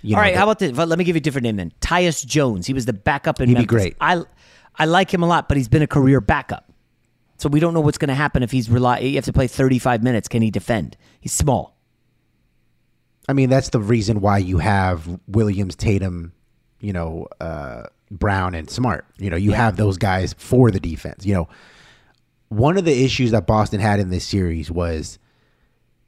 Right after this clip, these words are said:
Speaker 1: their defensive guys, when they, you know, their starting lineup is pretty much all defense.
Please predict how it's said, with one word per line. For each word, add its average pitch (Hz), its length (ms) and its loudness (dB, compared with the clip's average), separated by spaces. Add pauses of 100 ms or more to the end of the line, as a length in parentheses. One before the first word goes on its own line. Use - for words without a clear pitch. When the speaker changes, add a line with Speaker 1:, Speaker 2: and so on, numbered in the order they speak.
(1120)
Speaker 1:
their 120 300 2
defensive 135 720 0
guys, 107 580 2
when 101 120 -6
they, 107 80 -2
you 104 80 0
know, 104 60 0
their 92 100 0
starting 143 260 2
lineup 120 260 0
is - 60 0
pretty 120 180 0
much 107 140 0
all 98 120 0
defense. - 520 -14